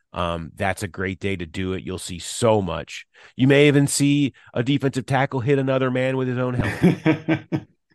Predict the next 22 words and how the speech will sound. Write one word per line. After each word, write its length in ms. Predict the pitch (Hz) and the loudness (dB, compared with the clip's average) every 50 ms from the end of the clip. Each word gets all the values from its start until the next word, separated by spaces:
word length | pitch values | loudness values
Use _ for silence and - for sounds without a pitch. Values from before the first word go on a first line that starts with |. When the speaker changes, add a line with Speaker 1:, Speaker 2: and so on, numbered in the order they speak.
| _ _ - | _ _ 0
Speaker 1:
If 240 | 123 123 110 - | 0 0 2 2
it 220 | 156 143 - - - | 2 2 2 0 0
goes 280 | - 143 151 139 123 127 | 2 4 4 4 6 4
like 160 | 139 135 - | 2 2 2
the 100 | 139 131 | 2 2
Rams 340 | 123 123 117 117 117 120 104 | 4 4 4 4 2 0 -2
practice 380 | - 120 110 104 90 113 107 | -2 -2 -2 -2 -4 -8 -10
did. 140 | - 113 110 | -6 -2 0
I 140 | 123 131 131 | 2 4 4
Speaker 2:
I 40 | 139 | 6
Speaker 1:
don't 220 | 165 202 208 190 | 4 4 4 4
think 160 | - 247 226 | 2 2 2
there's 180 | - 202 185 156 | 4 2 4 4
gonna 180 | 147 165 156 147 | 4 2 2 4
be 200 | 143 151 147 139 | 4 4 4 4
an 40 | |
Aaron 280 | 135 131 127 123 120 113 | 4 4 4 2 2 2
Donald 360 | 113 110 107 107 110 110 98 | 0 -2 0 -2 -4 -6 -6
situation 540 | 98 104 - - 107 104 98 101 98 - - | -8 -10 -10 -10 -8 -6 -4 -4 -2 0 2
Speaker 2:
I 140 | 165 240 254 | 2 2 2
Speaker 1:
this 180 | - - - | 0 -4 -10
year. 300 | - 90 82 80 - - | -10 -10 -10 -10 -12 -14